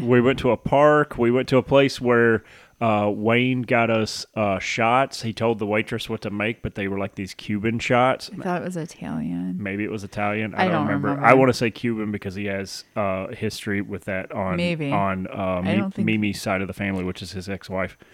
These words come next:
Speaker 2: I don't know.
Speaker 1: Um,
Speaker 2: I don't
Speaker 1: but,
Speaker 2: think so.
Speaker 1: uh, but man, it was cool. It was a very cool time. And, and I gotta
Speaker 2: And
Speaker 1: s-
Speaker 2: that was cool getting to know them, you know, because Steven doesn't really, there's not a lot on your dad's side of the family that you talk to or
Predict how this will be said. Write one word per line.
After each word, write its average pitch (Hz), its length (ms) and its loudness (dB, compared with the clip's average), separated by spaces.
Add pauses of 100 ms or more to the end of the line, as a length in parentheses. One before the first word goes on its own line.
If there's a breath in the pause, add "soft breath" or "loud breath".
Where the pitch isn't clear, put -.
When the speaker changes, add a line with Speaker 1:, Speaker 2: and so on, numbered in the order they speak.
(120)
Speaker 2:
I 175 100 -4
don't 170 160 -6
know. 101 80 -2
Speaker 1:
Um, 92 460 -2 (120)
Speaker 2:
I 101 60 -12
don't 104 80 -6
Speaker 1:
but, 113 200 4
Speaker 2:
think 82 120 -10
so. - 80 0
Speaker 1:
uh, 104 420 2 (640)
but - 140 -6
man, 107 460 -2
it 127 120 6
was 117 180 0
cool. 104 500 -2
It 127 100 4
was 131 120 6
a 101 40 -10
very 127 220 4
cool 113 200 -2
time. 107 240 0 (360 loud breath)
And, 135 220 4
and 131 180 2
I 131 100 6
gotta 143 180 8
Speaker 2:
And 254 80 8
Speaker 1:
s- - 0 -
Speaker 2:
that 294 160 10
was 339 120 2
cool 339 220 4
getting 269 340 0
to 226 100 0
know 202 420 2 (100)
them, 165 380 -2 (120)
you 208 200 -2
know, 180 200 0
because 202 300 -2
Steven 233 380 0
doesn't 190 320 2
really, 175 640 2 (140)
there's 202 300 4
not 202 220 4
a 185 80 2
lot 175 240 4
on 175 140 -2
your 165 100 -4
dad's 156 320 -2
side 156 200 0
of 151 80 -4
the 156 80 -4
family 156 380 -6
that - 180 -4
you 165 160 -8
talk 160 320 -4
to 170 220 -2
or 156 300 -4